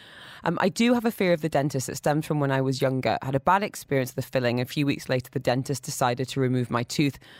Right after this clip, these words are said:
I was putting up a bit of a fight and the assistant held my arms while one held my head.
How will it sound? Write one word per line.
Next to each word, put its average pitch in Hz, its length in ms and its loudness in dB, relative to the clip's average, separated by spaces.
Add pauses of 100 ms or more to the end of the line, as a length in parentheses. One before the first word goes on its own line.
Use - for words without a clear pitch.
(520)
I - 40 -2
was 127 100 -4
putting 151 260 0
up 117 40 -4
a 139 40 -4
bit 135 180 0
of 135 60 -8
a 131 40 -6
fight 120 300 -2
and 131 80 -4
the 127 40 -2
assistant 123 440 -4
held 127 340 0
my 127 220 0
arms 117 340 -2
while 120 160 2
one 113 200 0
held 117 340 -2
my 113 160 0
head. 107 320 -2